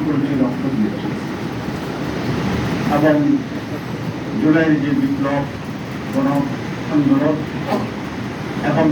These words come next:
সফলতা, এটা তো তার জাতীয় লক্ষ্য না। সুতরাং এই জাতিকে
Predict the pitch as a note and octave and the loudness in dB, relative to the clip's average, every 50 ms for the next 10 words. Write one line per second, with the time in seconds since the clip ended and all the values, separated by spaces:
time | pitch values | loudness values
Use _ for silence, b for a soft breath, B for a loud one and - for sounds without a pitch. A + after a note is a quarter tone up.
0 | D#4 A3 F#3+ F3+ F#3 G#3 G3+ - - - - - - - - - - - - - | 4 2 0 2 2 2 2 2 0 -2 -4 -4 -6 -6 -8 -8 -6 -6 -6 -6
1 | - - - - - - - - - - - - - - - - - - - F#3 | -6 -6 -6 -6 -6 -6 -6 -4 -4 -4 -4 -4 -4 -4 -4 -2 -2 -2 0 2
2 | F3+ F3 G#3 G#3 F#3 G#3 G#3+ G3+ F#3+ F3+ E3 F3+ F3 D#3+ D#3+ - F#3+ G3 F3+ E3+ | 2 4 4 4 4 2 2 2 2 0 0 0 0 0 -2 0 -2 0 0 0
3 | E3 D#3 - - - - - - - - - - - - - - - - - - | 0 -2 -2 -4 -4 -4 -4 -4 -6 -6 -6 -6 -6 -8 -6 -6 -6 -4 -4 -2
4 | C#3+ D#3+ F#3 G3 F#3+ F#3+ F#3+ F#3 F3+ D#3+ D#3+ D#3+ - - - G#3 - - - | 0 2 2 4 4 2 2 2 2 2 2 2 2 2 2 2 2 2 0